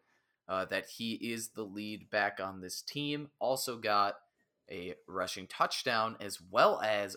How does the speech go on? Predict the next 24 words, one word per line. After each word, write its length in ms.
a 40
whopping 600
eighty-two 920
yards 680
receiving 760
with 140
four 260
receptions. 720
That 160
is 120
awesome. 460
I 120
love 340
seeing 340
that 240
from 180
a 60
player 380
being 240
involved 420
in 100
the 60
ground 400
game 260